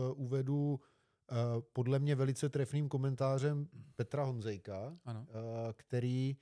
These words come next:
Speaker 1: napsal, že jeho udivuje,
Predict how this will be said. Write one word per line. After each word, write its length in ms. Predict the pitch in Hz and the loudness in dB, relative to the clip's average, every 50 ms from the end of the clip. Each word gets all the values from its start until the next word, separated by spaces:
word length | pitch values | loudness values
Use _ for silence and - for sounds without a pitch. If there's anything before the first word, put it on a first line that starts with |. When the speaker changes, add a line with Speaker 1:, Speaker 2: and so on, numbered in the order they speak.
| _ _ _ _ _ _ _ _ _ | _ _ _ _ _ _ _ _ _
Speaker 1:
napsal, 600 | 101 110 117 - - - - 131 127 127 131 139 | -2 -2 -2 -2 -4 -2 0 0 2 2 2 2
že 300 | 135 120 139 139 135 127 - | 0 2 0 0 0 -2 -2
jeho 280 | 117 113 120 117 139 165 | -2 -2 0 0 0 0
udivuje, 800 | 170 147 120 117 127 110 107 110 110 107 98 95 104 123 160 180 | 0 -2 -4 -4 -4 -4 -4 -4 -4 -4 -6 -6 -8 -8 -10 -12